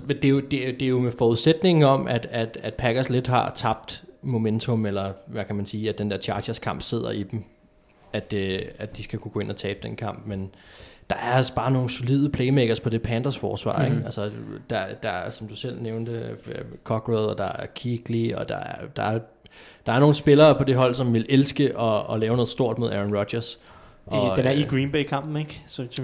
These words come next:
Speaker 2: Jo.
Speaker 3: jo,
Speaker 1: Jeg mener
Speaker 3: det,
Speaker 1: det.
Speaker 3: det skader selvfølgelig lidt chancerne. Nå.
Speaker 1: Ja.
Speaker 3: Ja.
Speaker 1: Mhm. Men ja, jeg tror også, derfor, det er, oddsene er, som de er, fordi så, så langt synes jeg sådan set ikke, de to hold er egentlig er fra hinanden
Speaker 2: Jeg
Speaker 1: på
Speaker 2: synes,
Speaker 1: hinanden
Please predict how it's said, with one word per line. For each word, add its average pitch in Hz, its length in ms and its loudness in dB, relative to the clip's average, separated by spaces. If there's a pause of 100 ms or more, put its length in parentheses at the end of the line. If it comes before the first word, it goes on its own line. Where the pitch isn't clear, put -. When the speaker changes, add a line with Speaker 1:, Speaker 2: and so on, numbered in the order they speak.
(120)
Speaker 2:
Jo. 151 100 12 (100)
Speaker 3:
jo, 131 60 4 (120)
Speaker 1:
Jeg 110 60 4
mener 107 80 0 (120)
Speaker 3:
det, 107 80 -4
Speaker 1:
det. 117 200 2
Speaker 3:
det 107 100 -6
skader 113 300 -8
selvfølgelig 110 300 -8
lidt 107 120 -14
chancerne. 104 400 -10
Nå. 113 60 -6 (280)
Speaker 1:
Ja. 101 100 -2 (240)
Speaker 3:
Ja. 120 100 -6
Speaker 1:
Mhm. 113 100 -4 (240)
Men 101 280 -6
ja, 113 180 2
jeg 107 80 0
tror 120 120 0
også, 113 140 4
derfor, 110 120 2
det 104 80 2
er, 104 40 0
oddsene 104 260 -2
er, 110 140 -4
som 107 180 -4
de 101 80 -4
er, 104 140 -2
fordi 107 260 -6
så, 110 160 -8
så - 160 -4
langt 104 300 -6 (140)
synes 113 260 -4
jeg 113 80 0
sådan 104 140 -4
set 95 100 -10
ikke, 101 160 -8
de - 40 -16
to - 220 -6
hold 104 160 -4
er 104 40 -4
egentlig 107 240 -6
er 107 60 -2
fra 117 160 -4
hinanden 98 380 -4 (180)
Speaker 2:
Jeg 123 100 4
Speaker 1:
på 120 60 2
Speaker 2:
synes, 127 200 6
Speaker 1:
hinanden 110 80 -2